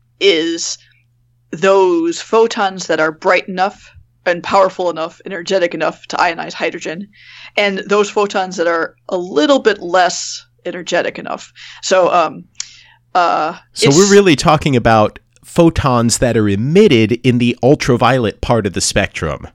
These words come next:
Speaker 1: The ultraviolet and the visible light, yes. These are ver-, these are going to be chance-, we, I mean, we don't know what the first stars are like, but we figure that they're big,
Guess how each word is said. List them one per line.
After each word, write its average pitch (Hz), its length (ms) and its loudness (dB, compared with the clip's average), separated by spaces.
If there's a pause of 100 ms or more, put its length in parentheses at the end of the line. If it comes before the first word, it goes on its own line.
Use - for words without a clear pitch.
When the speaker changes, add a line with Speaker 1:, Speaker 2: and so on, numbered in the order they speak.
(260)
Speaker 1:
The - 180 0
ultraviolet 196 520 2
and 180 120 -10
the 170 280 -4
visible 170 440 -6
light, - 320 -8
yes. - 400 -8 (540)
These 202 220 2
are 220 100 4
ver-, 220 200 0
these 233 200 -4
are 240 60 4
going 208 160 -2
to 202 80 -6
be 185 280 -12 (240)
chance-, 302 380 -4
we, 220 160 -8
I 214 60 2
mean, 202 100 -4
we 226 100 -8
don't 240 260 2
know 208 360 -2 (300)
what 175 220 -4
the 175 60 -14
first 170 280 -10
stars 156 260 -6
are 160 80 -8
like, 165 380 -4 (340)
but 196 180 2
we 185 140 -12
figure 277 680 -6
that 175 380 -2 (360)
they're 175 140 -6
big, 175 380 -2